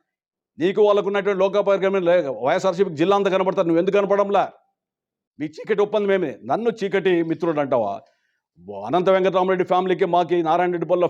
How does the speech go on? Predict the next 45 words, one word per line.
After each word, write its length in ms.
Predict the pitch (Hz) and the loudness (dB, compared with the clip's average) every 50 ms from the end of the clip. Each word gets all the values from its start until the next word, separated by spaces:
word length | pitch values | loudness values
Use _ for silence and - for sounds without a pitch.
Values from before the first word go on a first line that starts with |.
| - 156 | 0 0
ఫ్యాక్షన్ 320 | 165 185 - - 180 180 | -2 0 -2 -2 -4 -4
ఉంది. 220 | 180 180 190 208 226 226 - - - _ _ - | -2 0 2 2 2 0 -2 -8 -20 _ _ -6
వాళ్ళు 260 | 110 127 165 175 175 | -2 0 2 2 2
అనంతపురం 340 | 175 185 160 180 170 185 175 165 | 2 2 0 0 0 2 2 2
వలస 160 | 170 175 160 | 2 0 0
వచ్చారు, 280 | 175 165 - 180 175 190 - 165 | -2 -2 0 0 0 2 2 2
మా 60 | 156 | 2
తాత 280 | 147 - 160 180 - 185 156 - | 2 2 0 0 0 0 0 0
ఫ్యాక్షన్లో 340 | 170 165 165 196 180 180 160 165 | 0 -2 -2 -2 -2 0 0 0
చనిపోయాడు. 420 | 165 175 165 180 175 170 185 214 240 - - - _ _ 113 | 0 0 0 2 2 2 2 0 -2 -4 -6 -12 _ _ -4
అనంతపురం 320 | 143 180 190 190 180 185 | -2 0 0 0 0 -2
వచ్చిన 160 | 180 - 185 185 | -2 -2 -2 0
తర్వాత 280 | 180 180 180 180 190 180 170 | 2 2 2 2 2 0 0
మేమంతా 300 | 170 165 170 170 190 180 175 | 0 0 0 0 0 -2 0
కూడా 140 | 180 190 175 156 - - - _ _ _ _ | 2 2 2 0 0 -4 -14 _ _ _ _
ఓ 160 | - 123 120 | -14 -12 -12
ఫ్యాక్షన్ 440 | 113 - 143 143 175 - - 190 185 | -8 -4 -2 -2 -2 -2 -2 -2 0
జోలికి 220 | 175 185 185 175 165 | 2 2 2 2 2
పోకుండా, 400 | 175 170 160 180 175 185 196 180 | 0 0 0 0 0 0 0 0
ఫ్యాక్షన్ 400 | 185 156 160 170 - 190 175 180 | 0 0 -2 -2 -2 -2 0 2
వల్ల 180 | 185 185 185 | 2 2 2
నష్టాలని 480 | 160 139 139 - - 190 185 180 170 175 | 2 0 -2 0 0 0 0 2 0 0
చెప్పి 140 | 175 170 170 | -2 0 0
రాష్ట్రమంతా 400 | 156 165 160 190 170 170 160 170 | 0 0 0 -2 -2 0 0 0
తిరిగాం. 320 | 165 165 160 185 196 202 233 - _ _ _ _ _ _ | 0 0 0 0 0 0 -2 -6 _ _ _ _ _ _
సౌ-, 360 | - - 151 175 180 170 147 | -8 -2 -2 -2 -2 -2 -6
సౌహృద్భావ 560 | 135 - 151 175 185 196 175 165 175 175 180 | -4 -2 0 2 2 0 2 2 4 4 6
వాతావరణంలో 440 | 170 165 170 185 190 180 170 180 180 | 4 4 2 2 0 0 0 2 0
అనంత 180 | 165 170 180 175 | 0 0 0 0
వెంకటరామరెడ్డి 500 | 175 165 170 170 175 175 175 165 165 160 | 0 0 0 0 0 0 0 0 0 0
కానీ, 200 | 165 160 175 175 | 0 0 2 2
లేదా 220 | 156 165 175 170 143 - - _ _ - | 2 2 2 2 0 -2 -8 _ _ -6
గతంలో 260 | 147 143 170 170 180 180 | -2 -2 0 2 0 0
గ-, 200 | 151 139 147 147 143 | 0 -2 -4 -4 -4
గురునాథ్ 280 | 147 160 180 180 151 165 | -4 -2 -2 -2 -2 -2
రెడ్డి 140 | 175 160 156 | -4 -2 -2
నా 40 | 156 | -2
మీద 200 | 170 175 165 170 151 160 - - | -2 0 0 2 0 0 -2 -4
పోటీ 160 | 165 170 165 | -6 -4 -4
పెట్టిన 220 | 160 170 165 170 165 | -4 -4 -2 0 0
వాళ్ళు 180 | 160 156 156 | 0 0 0
కానీ, 200 | 156 156 170 180 | 0 0 -2 -2
సిపిఐ 320 | 165 - 170 147 175 170 147 | 0 -2 0 2 2 2 2
రామకృష్ణ 400 | 139 160 170 165 165 156 180 160 | 2 2 0 0 -4 -4 -2 -2
కానీ, 220 | 156 165 185 160 | 0 -2 -2 -4